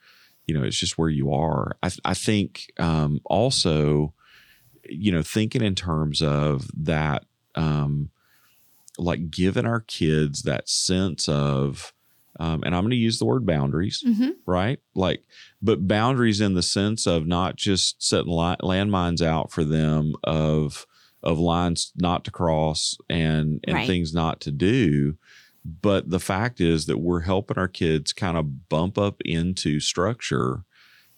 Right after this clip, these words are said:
Speaker 1: in ways that help them to know that,
Speaker 2: Yes.
Speaker 1: like, there's structure there.
Speaker 2: Absolutely.
Speaker 1: And there's somebody, there's somebody who's really, like, investing and helping with that.
Speaker 2: Absolutely. And I,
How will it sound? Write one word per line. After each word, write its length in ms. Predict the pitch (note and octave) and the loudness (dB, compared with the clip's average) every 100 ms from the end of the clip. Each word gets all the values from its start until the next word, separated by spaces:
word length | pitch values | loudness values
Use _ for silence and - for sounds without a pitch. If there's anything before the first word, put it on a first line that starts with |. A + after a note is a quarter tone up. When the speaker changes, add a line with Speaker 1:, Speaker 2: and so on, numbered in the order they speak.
| - | -2
Speaker 1:
in 180 | F#2 F2 | 0 2
ways 320 | E2+ F2 D#2+ | 2 2 2
that 160 | D#2+ - | 0 0
help 360 | F2+ F2 - | 0 0 0
them 220 | F2+ D#2+ D#2 | 0 0 0
to 120 | D#2 | -2
know 600 | D2+ E2+ F#2 E2 E2 C2+ - C#2+ | 0 2 4 4 2 0 -4 -2
that, 360 | D#2 D#2 C#2+ | 0 0 -2
Speaker 2:
Yes. 540 | D#3 B2 C#3+ - - - - | -4 -6 -8 -12 -12 -10 -4
Speaker 1:
like, 340 | E2+ D#2 C#2 _ _ _ | 0 0 -4 _ _ _
there's 320 | D#2 E2 D#2+ - | -4 0 0 -2
structure 500 | - D#2+ - C#2 C#2+ | -2 -2 -2 -4 -4
there. 360 | C2+ C2 G#1 G1+ - - _ - | -2 -2 -2 -6 -12 -20 _ -4
Speaker 2:
Absolutely. 240 | G#3+ F2+ | -2 0
Speaker 1:
And 80 | F2 | 2
there's 220 | E2+ - | 2 2
somebody, 400 | G2 F2+ E2+ D#2+ | 2 2 2 0
there's 300 | G#1 E2 D#2 | 0 0 0
somebody 400 | - F2+ E2+ D#2+ | 0 0 0 0
who's 180 | D#2+ D2 | 0 0
really, 720 | D2+ D#2+ D#2+ D#2 D2+ D2 - _ _ _ _ - - G1+ | 0 2 2 2 0 -2 -8 _ _ _ _ -20 -18 -6
like, 340 | C2+ C#2+ C#2 | -4 -4 -4
investing 600 | C#2+ D#2 D2+ D2+ - C2+ | -4 -2 0 0 -2 -4
and 120 | B1 - | -4 -4
helping 420 | B1+ A#1 - G1+ | -4 -4 -8 -8
with 140 | - | -8
that. 300 | - - - - - | -10 -12 -12 -16 -12
Speaker 2:
Absolutely. 920 | G3 B3 B3+ A#3 G#3 A3 - F#3 - - | -8 -6 -4 -4 -4 -6 -6 -8 -8 -4
And 120 | |
I, 120 | G#3+ | -2